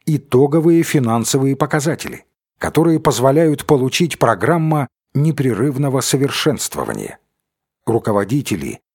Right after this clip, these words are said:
ориентированные на процесс, более терпеливы. Они убеждены, что инвестиции в людей и процесс обязательно приведут к желаемым результатам. Короче говоря, Toyota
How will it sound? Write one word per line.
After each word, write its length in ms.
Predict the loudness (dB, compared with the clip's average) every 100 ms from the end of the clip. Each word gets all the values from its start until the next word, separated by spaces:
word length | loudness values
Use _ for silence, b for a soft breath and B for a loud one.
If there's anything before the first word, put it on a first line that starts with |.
| _
ориентированные 1120 | -2 -2 0 -2 0 0 0 0 0 0 0 0
на 140 | 0
процесс, 640 | 0 -2 0 -2 0 -4 -6 _ -12
более 440 | -2 0 2 0
терпеливы. 600 | -2 -4 -4 -6 -6 -10 -18 _ _ _
Они 300 | -6 0 2
убеждены, 680 | 2 2 0 0 0 0 -2
что 260 | -2 0 0
инвестиции 840 | 0 -2 -2 -2 -2 0 2 2
в 120 | 0
людей 460 | 0 0 2 0 0
и 200 | -4 -4
процесс 760 | 0 0 0 0 0 -2 -6 _ _ 0
обязательно 840 | 0 2 -2 2 0 2 0 0
приведут 540 | 0 0 0 0 -4 -6 _
к 140 | -12 -2
желаемым 640 | 2 4 2 0 0 -2
результатам. 640 | -2 -4 -6 -6 -6 -10 -20 _ _ _ _ _ _
Короче 380 | -4 0 0 0
говоря, 540 | 2 2 2 2 -2 -6 _ _ -4
Toyota 580 | 0 2 0 2 0